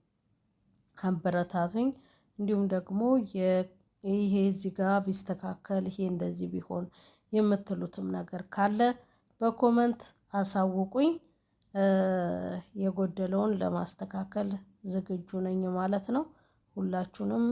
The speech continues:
ከልብ ነው የማመሰግናችሁ። እ፣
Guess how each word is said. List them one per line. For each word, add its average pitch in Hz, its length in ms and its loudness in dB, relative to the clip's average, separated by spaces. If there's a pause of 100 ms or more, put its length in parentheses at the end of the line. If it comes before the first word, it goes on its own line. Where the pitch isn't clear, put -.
(640)
ከልብ 185 420 -4
ነው 185 240 0
የማመሰግናችሁ። 196 1400 0 (1000)
እ፣ 196 120 -4